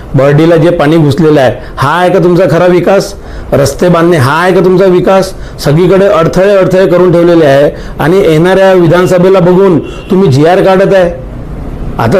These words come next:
थोडक्यात मी तुम्हाला सांगतो, एक जीआर माझ्या हाती आलेला आहे, पुनर्वसन चीज भवन शिवणगावचा जो आहे,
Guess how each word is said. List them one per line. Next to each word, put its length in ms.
थोडक्यात 280
मी 160
तुम्हाला 220
सांगतो, 260
एक 200
जीआर 260
माझ्या 220
हाती 260
आलेला 280
आहे, 180
पुनर्वसन 600
चीज 220
भवन 340
शिवणगावचा 540
जो 200
आहे, 160